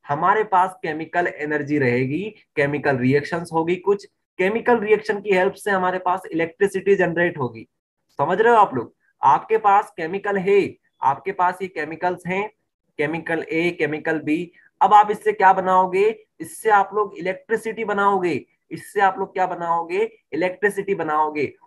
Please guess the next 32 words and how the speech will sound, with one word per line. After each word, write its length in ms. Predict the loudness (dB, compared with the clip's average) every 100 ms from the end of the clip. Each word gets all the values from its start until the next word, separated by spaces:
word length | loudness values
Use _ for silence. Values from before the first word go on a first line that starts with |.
| -4
और 100 | 0
जो 100 | 0
device 440 | 2 2 2 4 2
आप 180 | 0
लोग 120 | -2 -4
यूज़ 240 | -4 -4
करोगे, 480 | -6 -4 -2 -2 -2 -6 _
उस 180 | 0 0
device 340 | 0 0 0 -2
को 120 | -6
हम 60 |
लोग 160 | -4 -2
बोलेंगे 460 | 0 0 -2 0 -2 -2 _ -6
electrochemical 1000 | 0 0 -2 -2 -2 -2 -4 -4 -4 -6
cell। 280 | -4 -6 -6 _ _ -4
तो 60 |
electrochemical 760 | 0 0 -2 -4 -4 -4 -4 -4
cell 240 | -2 -2 -4
एक 160 | -6
ऐसा 200 | -4 -2
device 340 | 0 2 2 0
होता 240 | -2 -4
है 260 | -4 -4 -6 -10 _ _
जो 380 | 0 2 4 2 0 -10 _
chemical, 480 | -2 -2 -2 -2 -2 -4 _ -4
chemical 380 | -4 -2 -2 0
reaction 460 | 0 -2 -4 -6
से 120 | -6
क्या 200 | -2 0 0
बना 200 | -2 -4
देता 260 | -2 -2
है? 180 | 0